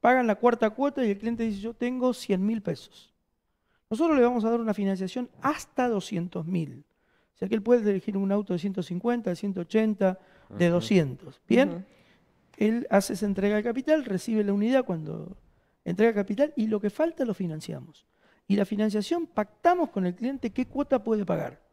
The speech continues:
Speaker 1: De acuerdo a lo que él pueda pagar son la cantidad de cuota que nosotros ponemos
Speaker 2: Ujú.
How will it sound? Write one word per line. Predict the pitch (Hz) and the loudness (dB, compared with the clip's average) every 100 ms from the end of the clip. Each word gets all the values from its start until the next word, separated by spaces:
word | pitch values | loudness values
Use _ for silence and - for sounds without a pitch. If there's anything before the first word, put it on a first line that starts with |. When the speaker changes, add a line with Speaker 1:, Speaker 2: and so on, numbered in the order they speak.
| _ _ _ _ - | _ _ _ _ 0
Speaker 1:
De | 220 | 0
acuerdo | 330 359 311 | 2 2 4
a | |
lo | 226 | 2
que | 254 | 0
él | 262 | 0
pueda | 269 247 | 2 2
pagar | 233 302 | 2 0
son | 294 240 | 0 -2
la | 196 | 0
cantidad | 208 196 269 | 0 2 4
de | 285 | 4
cuota | 269 254 220 | 2 -2 -2
que | 190 | -4
nosotros | 180 220 202 | -4 -4 -4
ponemos | 190 190 233 277 | 0 2 2 0
Speaker 2:
Ujú. | 220 | -4